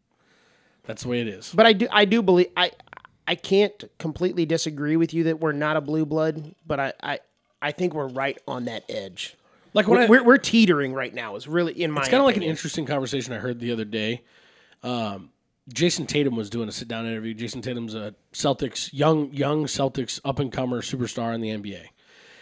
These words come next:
Speaker 1: And he was having a conversation with this gal about superstars and the difference between superstars and stars in the N B A.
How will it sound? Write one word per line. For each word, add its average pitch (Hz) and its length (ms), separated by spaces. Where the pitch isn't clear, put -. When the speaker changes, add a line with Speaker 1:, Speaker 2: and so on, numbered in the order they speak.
Speaker 1:
And 127 120
he 160 100
was 170 140
having 165 180
a - 40
conversation 135 540
with 117 80
this 117 140
gal 113 320
about 104 280
superstars 147 720
and 123 100
the 127 40
difference 147 240
between 151 260
superstars 143 640
and 123 100
stars 131 460
in 127 80
the 123 120
N 117 120
B 117 140
A. 98 200